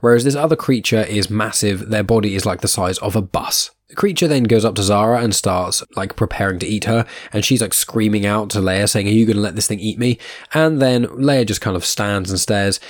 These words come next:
and then a few blaster bolts hit this creature, and it shows that it was Chewie and Kez that have shot at this creature.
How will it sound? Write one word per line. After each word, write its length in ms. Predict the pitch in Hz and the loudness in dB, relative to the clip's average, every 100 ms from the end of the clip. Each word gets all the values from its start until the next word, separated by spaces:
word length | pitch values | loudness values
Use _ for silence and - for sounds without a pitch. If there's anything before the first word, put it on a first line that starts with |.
| - | -14
and 100 | - | -4
then 60 | 101 | -2
a 60 | 101 | 0
few 160 | 170 | 2
blaster 360 | 117 107 101 104 | 2 2 2 0
bolts 280 | 101 101 - | 2 0 -2
hit 260 | - 117 | -4 -4
this 140 | 87 - | -4 -6
creature, 500 | - 90 - 92 - - - | -4 -4 -2 -4 -4 -14 -8
and 80 | 98 | -4
it 60 | |
shows 180 | 95 95 | -2 0
that 60 | 101 | -2
it 40 | |
was 120 | 95 | -2
Chewie 320 | - 135 123 107 | -2 2 2 2
and 100 | 95 | 0
Kez 280 | 98 92 | -2 0
that 60 | 95 | 0
have 100 | 85 | -2
shot 260 | - 131 - | 0 -2 -2
at 100 | 92 | -6
this 100 | 90 | -4
creature. 440 | 98 90 98 92 | -2 -2 -2 -4